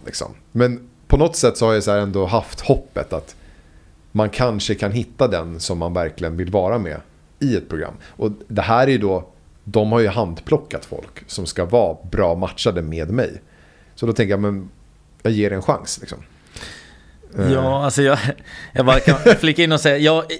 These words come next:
Speaker 2: jag, eh, hade ju riktigt, eh, jag hade typ samma inställning. Jag gjorde ju Ex on the Beach för, eh, för lite över fyra år sedan nu. Jag hade ju samma inställning bara.
Speaker 1: Ja.
Speaker 2: Man kommer inte träffa någon och bli i ett förhållande. Det kommer inte hända.
Speaker 1: Ja, du, men
Speaker 2: Eh.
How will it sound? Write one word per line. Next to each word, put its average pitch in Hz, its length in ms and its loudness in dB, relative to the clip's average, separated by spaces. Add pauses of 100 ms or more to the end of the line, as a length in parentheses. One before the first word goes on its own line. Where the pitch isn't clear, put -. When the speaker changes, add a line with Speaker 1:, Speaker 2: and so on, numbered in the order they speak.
(160)
Speaker 2:
jag, 165 680 2
eh, 151 60 0
hade 156 300 2
ju 151 260 0
riktigt, - 640 0
eh, 135 380 2 (640)
jag - 80 4
hade 180 160 4
typ 180 160 -2
samma 170 320 2
inställning. 135 720 2 (100)
Jag 143 160 4
gjorde 156 240 4
ju 143 160 4
Ex - 220 -2
on 143 80 6
the 131 60 2
Beach 135 340 0
för, 92 560 0
eh, 87 40 -4 (180)
för 85 380 0
lite 101 320 -2
över 90 140 2
fyra 98 300 2
år 104 100 2
sedan 90 160 -2
nu. 78 120 -4 (100)
Jag 101 140 0
hade 110 140 0
ju 101 40 -2
samma 98 240 0
inställning 82 360 -4
bara. 73 100 -4 (120)
Speaker 1:
Ja. 117 220 4
Speaker 2:
Man 143 100 2
kommer 92 140 -2
inte - 120 -6
träffa - 360 0
någon 95 220 0
och 95 100 -2
bli 90 220 0 (600)
i 90 60 -4
ett 80 60 -4
förhållande. 104 640 0
Det 87 100 0
kommer 98 160 2
inte 78 120 -2
hända. 76 280 0 (260)
Speaker 1:
Ja, 104 180 0
du, 110 180 2
men 107 180 4
Speaker 2:
Eh. 107 100 4